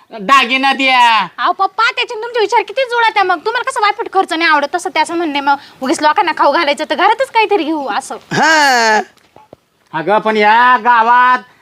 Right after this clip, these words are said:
Speaker 1: आणि या भावकीला मला तोंड दाखवायला जागा ठेवलीस का?
Speaker 2: त्यांच्याशी काय करायचं आपल्याला? तुम्हाला मी महत्वाची का ते?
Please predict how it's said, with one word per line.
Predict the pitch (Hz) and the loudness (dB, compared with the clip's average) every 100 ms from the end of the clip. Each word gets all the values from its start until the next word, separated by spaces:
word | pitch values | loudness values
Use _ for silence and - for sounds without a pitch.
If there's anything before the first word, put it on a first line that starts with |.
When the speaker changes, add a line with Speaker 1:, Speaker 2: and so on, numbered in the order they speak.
| - | -10
Speaker 1:
आणि | 196 208 220 | -2 -2 0
या | 240 | 0
भावकीला | 226 240 196 247 254 | 2 2 0 -4 -4
मला | 247 247 | 0 0
तोंड | 247 262 262 | 0 0 0
दाखवायला | 277 262 277 277 | 0 0 0 2
जागा | 269 285 285 | 0 0 0
ठेवलीस | 311 285 294 - | 0 0 -2 0
का? | 330 294 - _ _ _ - | 0 0 -2 _ _ _ -4
Speaker 2:
त्यांच्याशी | 415 571 571 | -4 -4 -4
काय | 494 494 | -2 -2
करायचं | 539 523 523 | 0 0 0
आपल्याला? | 453 440 427 415 | -2 0 0 0
तुम्हाला | 403 494 453 | -2 -4 -4
मी | 508 | -2
महत्वाची | 508 508 427 | -4 -4 -6
का | 349 | -6
ते? | 403 480 571 - | 0 0 0 -4